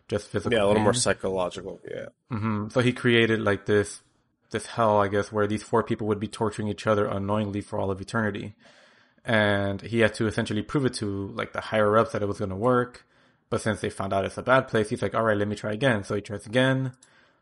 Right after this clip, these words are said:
Speaker 1: And the second season is pretty much just how the characters are able to get past their mind wiping every time by dropping themselves hints and just trying to break out of that cycle, essentially. But then it turns out that the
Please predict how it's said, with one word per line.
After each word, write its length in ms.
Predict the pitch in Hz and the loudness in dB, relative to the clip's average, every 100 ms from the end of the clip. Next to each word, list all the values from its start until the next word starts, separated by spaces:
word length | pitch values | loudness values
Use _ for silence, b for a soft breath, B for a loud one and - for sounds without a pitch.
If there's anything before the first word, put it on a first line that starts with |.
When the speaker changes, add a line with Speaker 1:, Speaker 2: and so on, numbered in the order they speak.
| _ | _
Speaker 1:
And 260 | - 113 110 | 0 0 2
the 60 | 107 | 2
second 260 | 123 127 | 2 2
season 400 | - 123 123 117 | 2 2 4 2
is 120 | 107 | -2
pretty 260 | - - 110 | -4 -4 -2
much 160 | 110 107 | -2 -2
just 160 | 110 | -4
how 240 | - 107 107 | -2 0 0
the 80 | |
characters 500 | 107 - 104 - 107 | -2 -2 -2 -2 -2
are 160 | 104 - | 0 0
able 220 | 107 101 | -2 -2
to 460 | 104 110 101 98 95 b b b b _ 113 | -4 -4 -4 -4 -6 b b b b _ -6
get 260 | 110 113 - | -2 -2 -2
past 320 | 110 107 - | 0 0 -2
their 80 | 101 | -4
mind 300 | 98 104 101 | 0 -2 0
wiping 340 | 101 98 104 | -2 -2 -4
every 220 | 110 98 101 | -4 -4 -4
time 400 | 110 101 101 98 | -4 -4 -4 -2
by 260 | 98 95 | -2 -2
dropping 320 | 95 110 - | -4 -6 -6
themselves 360 | 104 98 95 - | -10 -8 -8 -8
hints 200 | 107 104 | -12 -10
and 160 | 90 - - | -12 -12 -6
just 340 | 101 95 - _ _ _ _ _ _ - | -4 -6 -14 _ _ _ _ _ _ -6
trying 160 | 147 | 0
to 60 | 139 | 2
break 220 | 107 117 | 2 2
out 120 | 113 | 2
of 60 | 107 | 0
that 120 | 117 | -2
cycle, 360 | - 104 - 117 | -6 -8 -8 -10
essentially. 540 | - 110 - 117 120 - b b b b b b b - | -8 -10 -10 -12 -12 -16 b b b b b b b -4
But 180 | 117 - | 0 4
then 560 | 120 117 113 110 101 - _ _ _ _ _ _ _ _ _ _ | 4 4 2 0 -6 -10 _ _ _ _ _ _ _ _ _ _
it 140 | - - | -8 -2
turns 280 | 127 123 | 0 2
out 160 | 110 107 | 2 2
that 320 | 107 104 104 | 2 0 0
the 500 | - 104 101 98 98 | 2 2 4 2 -2